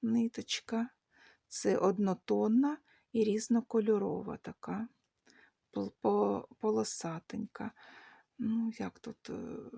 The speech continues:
штучне освітлення не передає цього кольору, звичайно.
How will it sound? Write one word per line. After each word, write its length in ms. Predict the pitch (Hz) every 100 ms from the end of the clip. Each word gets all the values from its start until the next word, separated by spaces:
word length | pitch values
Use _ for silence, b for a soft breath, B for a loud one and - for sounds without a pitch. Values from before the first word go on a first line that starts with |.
| 208 202 B B B
штучне 680 | - - - 214 - - 202
освітлення 960 | 202 - 247 285 285 220 202 196 196 196
не 180 | 220
передає 680 | 233 240 233 226 247 240 247
цього 380 | 226 - 190 190
кольору, 580 | - - 202 202 196 208 b b b b _
звичайно. 880 | - 214 208 - 214 208 208 214